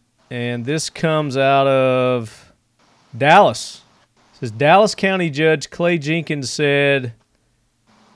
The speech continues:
this is the time for change and introduce new directives he wants to see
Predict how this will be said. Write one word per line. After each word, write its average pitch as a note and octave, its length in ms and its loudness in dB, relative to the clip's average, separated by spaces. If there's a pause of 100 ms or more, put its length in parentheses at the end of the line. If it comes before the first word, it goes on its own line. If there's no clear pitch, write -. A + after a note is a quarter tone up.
(140)
this D#3+ 200 -2
is E3 100 -6
the C#3 100 -8
time D#3+ 320 2
for C#3 120 -8
change D3+ 480 -2
and C3 100 -8
introduce C#3 500 -4
new C#3+ 180 -2
directives C#3+ 760 -2
he D3 180 -6
wants D3 540 -8 (220)
to A#2+ 100 -12
see C3+ 200 -8